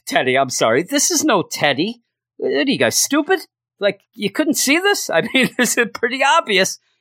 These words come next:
And he's going by facial gestures and stuff like that because he knows him so well. But he just says, "Yeah,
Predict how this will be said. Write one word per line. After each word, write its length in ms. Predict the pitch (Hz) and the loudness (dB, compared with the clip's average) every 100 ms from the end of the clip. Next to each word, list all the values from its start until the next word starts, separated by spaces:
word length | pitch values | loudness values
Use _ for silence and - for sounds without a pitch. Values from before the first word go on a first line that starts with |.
| _ | _
And 200 | 196 202 - | 0 0 -4
he's 240 | - 320 320 | -2 0 2
going 280 | 240 185 156 | 2 0 2
by 160 | 131 - | 0 0
facial 400 | 127 117 - 110 | -2 -2 -2 -6
gestures 540 | 98 - 98 - 101 90 | -2 0 0 0 -8 -8
and 100 | 110 | -4
stuff 200 | - - | -4 -4
like 160 | 104 117 | -4 -2
that 160 | 135 | -2
because 360 | 110 - 120 - | -4 -4 -4 -4
he 120 | 104 | -8
knows 320 | 92 104 107 | -4 -2 -2
him 100 | 92 | -6
so 240 | 80 - 90 | -6 -4 -4
well. 400 | 90 175 123 - - _ _ | 0 2 2 -2 -18 _ _
But 260 | 151 147 - _ - | 0 0 -2 _ -12
he 100 | - | -10
just 280 | 190 - | -8 -6
says, 280 | - 190 - | -2 -2 0
"Yeah, 220 | 175 185 | 0 0